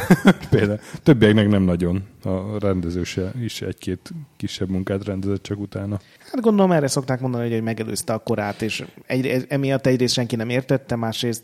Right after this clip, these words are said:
Speaker 2: nem tudták úgy megcsinálni, hogy akarták.
Speaker 1: Egyébként igen, egyébként igen. De, de ha úgy nézed, hogy, hogy mit, ugye nyolcvanas években láttad a Tront, és lepadlóztál tőle, és úgy nézed újra, akkor lehet, hogy megbocsátóbb vagy. Én mindenképpen. Én nagyon szeretem a Tront.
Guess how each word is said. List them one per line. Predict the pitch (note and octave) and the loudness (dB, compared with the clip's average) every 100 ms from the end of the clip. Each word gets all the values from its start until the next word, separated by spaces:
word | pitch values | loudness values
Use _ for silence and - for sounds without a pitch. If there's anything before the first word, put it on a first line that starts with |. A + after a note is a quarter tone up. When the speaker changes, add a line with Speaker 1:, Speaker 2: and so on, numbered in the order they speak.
| - | -8
Speaker 2:
nem | A#2 A2+ | -8 -4
tudták | A#2+ A2 G#2+ | -4 -4 -2
úgy | C3 A2+ | -2 -2
megcsinálni, | G#2+ - A2+ G#2+ | -4 -6 -6 -6
hogy | G#2+ | -2
akarták. | B2 C#3 C#3 - B2+ B2 - - - - | 0 2 0 0 -2 -2 -6 -16 -20 2
Speaker 1:
Egyébként | D3 B2+ A#2 B2+ A2 G#2+ | 6 6 4 0 -2 -2
igen, | E2+ E2+ F#2 - | -2 -4 -8 -10
egyébként | G2+ F#2+ - F#2+ - | -8 -8 -10 -12 -10
igen. | G2+ G2 G2+ | -10 -8 0
De, | G#2+ G#2+ A#2 | 2 4 2
de | A2 | 4
ha | G#2+ A2 | 6 8
úgy | C3+ G2+ | 8 6
nézed, | G#2 G#2 G#2 - | 4 4 2 2
hogy, | F#2+ G2+ - | 0 0 -4
hogy | G2+ F#2 G2+ | -4 -4 -6
mit, | G2+ F2 - | -10 -8 -6
ugye | F#2+ | -2
nyolcvanas | F#2+ A2+ A2+ G#2+ F#2 - | 4 6 6 2 0 2
években | F#2+ F#2 F2+ F2+ | 2 0 -2 -2
láttad | F#2 F#2 - F2 | -4 -6 -6 -8
a | E2 | -6
Tront, | - F#2+ F#2+ F#2+ | -2 -2 -2 -6
és | F#2 - - | -10 -12 -8
lepadlóztál | F#2 - F#2 F#2 F2+ - E2+ - | -6 -2 -2 -2 -4 -8 -10 -10
tőle, | F2 F2 F2+ | -10 -8 -10
és | F2 - - _ _ - | -12 -16 -20 _ _ 0
úgy | A2 F#2+ | 4 6
nézed | F#2+ F#2+ F2 | 6 4 2
újra, | F2 F#2 G2+ - _ _ | 2 2 0 -2 _ _
akkor | F2+ - F2 | -12 -4 -4
lehet, | F2 F2 - | -2 -4 -4
hogy | F2+ | -4
megbocsátóbb | F#2 F#2 F#2+ G2 F#2+ F#2+ F#2+ | -4 -6 -6 -6 -2 -4 -2
vagy. | F#2 - | -6 0
Én | G2 | 2
mindenképpen. | F#2 F2 F2+ - - - G2+ - - - _ - | 2 2 -2 -4 -6 -4 -6 -6 -16 -20 _ -6
Én | G#2+ | 0
nagyon | G2 F2+ E2+ | 2 0 -2
szeretem | - F#2 - F#2+ | -6 -8 -6 -8
a | |
Tront. | - G2+ G2+ - | -8 -10 -12 -14